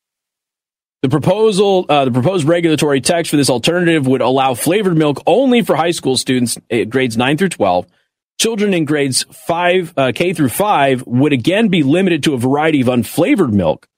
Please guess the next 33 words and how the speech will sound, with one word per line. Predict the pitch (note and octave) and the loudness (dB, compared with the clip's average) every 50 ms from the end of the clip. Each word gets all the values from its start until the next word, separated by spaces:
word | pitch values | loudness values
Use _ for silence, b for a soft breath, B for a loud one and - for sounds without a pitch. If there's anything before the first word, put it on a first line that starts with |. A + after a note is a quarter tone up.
| _ _ _ _ _ _ _ _ - | _ _ _ _ _ _ _ _ -6
A | G#2 | -4
variety | G2+ A2 G#2+ A#2 - E3+ E3+ E3 D3+ C#3+ | -2 0 0 2 2 2 2 2 2 2
of | B2+ | 2
unflavored | A#2 C3 B2+ A2 - B2+ C3+ C3+ A2+ G#2 F2+ | 2 0 0 0 0 0 0 0 0 -2 -2
milk. | F2+ F2 D2 - _ _ _ _ _ _ _ _ - | -2 -4 -4 -6 _ _ _ _ _ _ _ _ -4
A | A2+ | -2
variety | A2 A2 G#2+ G#2 B2 C#3 E3 F#3 F#3+ E3+ D3+ C3 | 0 0 0 0 2 2 2 2 2 2 2 2
of | A#2 | 2
unflavored | C3 C3 B2 A2 - C#3 D3+ D3 C3 A2+ | 0 0 0 0 0 0 0 2 0 0
milk. | G#2 G2+ F2 - - _ _ _ _ _ _ _ _ _ _ _ _ _ _ _ _ _ _ _ _ _ - - _ _ _ _ _ _ _ _ _ _ _ _ _ _ _ _ _ _ | 0 -2 -4 -4 -8 _ _ _ _ _ _ _ _ _ _ _ _ _ _ _ _ _ _ _ _ _ -20 -20 _ _ _ _ _ _ _ _ _ _ _ _ _ _ _ _ _ _
You | - - | -4 -2
know | |
what | - D#4+ | 0 0
my | F#3+ | 0
wife | C#3 B2 C#3+ E3+ G3+ - | 0 0 0 -2 -2 -2
told | - G3+ G3+ | -2 -2 0
me | G3+ | 0
the | G3 G3 | 0 0
other | C#3 G2 | 0 0
day? | G2+ G#2+ G#2 E3+ - _ _ _ _ _ _ _ _ _ _ _ _ _ _ _ _ _ _ | 0 -2 -2 -4 -10 _ _ _ _ _ _ _ _ _ _ _ _ _ _ _ _ _ _
So | - - E3 D3+ - | -6 -4 -4 -2 -2
I | E3 G3 | -2 -2
use | A#3 G#3+ G3+ E3+ - | 0 0 -2 -2 -2
Fairlife | - F3+ D3+ D3 C#3 A#2 A2+ A#2+ D3+ F3 - - | -2 -4 -2 -2 0 0 0 0 -2 -4 -4 -6
because | - B2 C3+ C3 B2+ | -6 -4 -2 -2 0
I | C3 | -2
believe | A#2+ A2 B2 C3 C3+ C3+ A#2+ | 0 0 0 0 0 0 0
that | B2+ A#2 A2 | 0 -2 -2
abused | G#2+ G2 A2+ C3 B2+ A#2+ - | -2 0 0 0 0 -2 -2
cows | - C3 A2+ B2+ B2+ - | -2 -2 0 0 -2 -2
taste | - - A2+ B2 - | -2 -2 -2 -2 -2
the | - F#2+ | -2 -2
best. | A2 G#2 D3+ E3+ - b | 0 0 0 0 -2 b